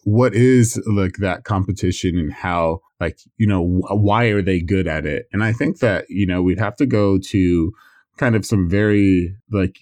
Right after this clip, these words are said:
some, like, kind of, like, notable characteristics. And granted, guys, we're talking about generalities here, but, like, um, I think that, um, women have to be more, like, uh, you know, better, like, leaders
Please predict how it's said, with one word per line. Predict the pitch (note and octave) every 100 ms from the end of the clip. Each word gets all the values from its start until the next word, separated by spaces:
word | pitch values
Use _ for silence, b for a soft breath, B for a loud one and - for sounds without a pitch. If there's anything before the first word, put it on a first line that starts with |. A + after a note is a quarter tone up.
| -
some, | - G#2+ G2 - G#2+
like, | G2
kind | - A#2
of, | G#2
like, | F2 D2+
notable | F#2+ G#2+ G#2 F#2 G#2 G2
characteristics. | G2 G#2+ F#2 F#2 F2+ F#2 - G2 -
And | F#2+ F2
granted, | A2+ A#2 G#2+ F#2
guys, | G2 F#2+
we're | F2+
talking | F2+ E2+ F#2
about | E2+ D#2
generalities | F2+ F2 E2+ E2+ E2+ F2 D#2+ D#2+
here, | - E2 D2 C#2+ B B B _
but, | G#2 G2+ D#2 _ _ _ _ _ -
like, | E2+ E2 E2
um, | D#2 D#2 D#2+ D#2 D2+ -
I | A2
think | B2 A#2
that, | A2 G2 F2 - _ -
um, | F#2 D#2+ D#2+ D#2+ -
women | G#2+ A2+ A#2 A2+
have | G#2+
to | A2+
be | G2+ G2 F#2+ F2
more, | E2+ G2 G2 G2 F#2 F2+ E2+ -
like, | F2 D2 - _ _ _ _ -
uh, | F2+ D2+ D#2+ -
you | G2 F#2+
know, | F2+
better, | E2 G#2+ G#2+ G2+ F#2+ F2 - _ -
like, | F2 E2 F#2
leaders | G#2+ G2+ G2+ F#2+ F2